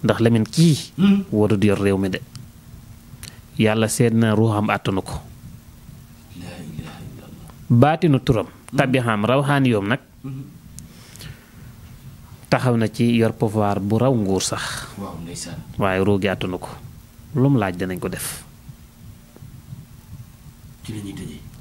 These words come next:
Speaker 1: Waaleykum salaam wa rahmatullah.
Speaker 2: Bu ñu tuddee guy gi, mbaa ñu tudd yenn gàllaaj rek, deretam day yëngu, ndax xam ni mu mel ci guy gi. Bari na sëriñ buy dem ci guy gi bëccëg, boo nee ko fa ñu dem guddi, du nangu.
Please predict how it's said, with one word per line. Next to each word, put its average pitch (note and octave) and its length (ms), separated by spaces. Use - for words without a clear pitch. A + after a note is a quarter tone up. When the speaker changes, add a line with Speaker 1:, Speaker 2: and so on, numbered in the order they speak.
Speaker 1:
Waaleykum B2+ 500
salaam A2+ 320
wa A2+ 80
rahmatullah. G#2+ 540
Speaker 2:
Bu C#3 80
ñu C#3+ 120
tuddee C3+ 260
guy A#2+ 260
gi, G2+ 140
mbaa C3 420
ñu C3+ 140
tudd C3 240
yenn C3 380
gàllaaj B2+ 420
rek, A2 180
deretam A2+ 380
day A2 240
yëngu, G2 260
ndax A2 240
xam B2 200
ni A#2 80
mu A#2 100
mel A2 240
ci A2+ 80
guy G2+ 240
gi. D#2+ 200
Bari C#3 200
na C#3 100
sëriñ C3 320
buy B2+ 160
dem B2 220
ci B2 80
guy A#2 220
gi A2 80
bëccëg, A2 340
boo B2 220
nee C3 140
ko A#2+ 100
fa A#2+ 100
ñu A#2 120
dem A#2 180
guddi, G#2+ 260
du G2+ 160
nangu. G2 300